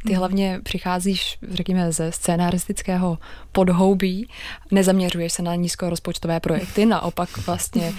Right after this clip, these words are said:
Speaker 2: <laughs>
Speaker 1: jdeš do žánrů, eh, typicky vysoce rozpočtových.
Speaker 2: Mhm.
Speaker 1: A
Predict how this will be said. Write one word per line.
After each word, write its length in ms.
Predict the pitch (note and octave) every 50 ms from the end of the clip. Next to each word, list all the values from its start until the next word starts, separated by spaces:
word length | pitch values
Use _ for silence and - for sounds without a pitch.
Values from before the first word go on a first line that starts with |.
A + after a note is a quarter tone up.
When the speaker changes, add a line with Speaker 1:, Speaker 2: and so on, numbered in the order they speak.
| F#3 -
Speaker 2:
<laughs> 220 | - - - G2 F#3+
Speaker 1:
jdeš 220 | F#3 F#3 F3+ F3
do 180 | F#3 F#3+ F3+ F3+
žánrů, 760 | F#3 F3+ F3+ F3+ F#3 F#3 F#3+ G3 F#3+ F#3 F#3 F3+ E3+ E3 -
eh, 260 | - E3 D#3+ D#3+ E3 -
typicky 680 | - F#3+ - - F3 - - - - G3+ F#3+ F3+ F3 - A1+ - - - - A3 - F#3+ -
vysoce 500 | F#3 F3+ - - E3+ - - - E3 D#3+
rozpočtových. 920 | D#3+ E3 - - - A#3 A3 G3 G3+ G#3 G3+ F3 F3 G#3+ C#4 D4+ - - -
Speaker 2:
Mhm. 600 | - - - - - - - - - - - F#3+
Speaker 1:
A 380 | F#3 F3+ F3+ F3+ F3+ F3+ F3+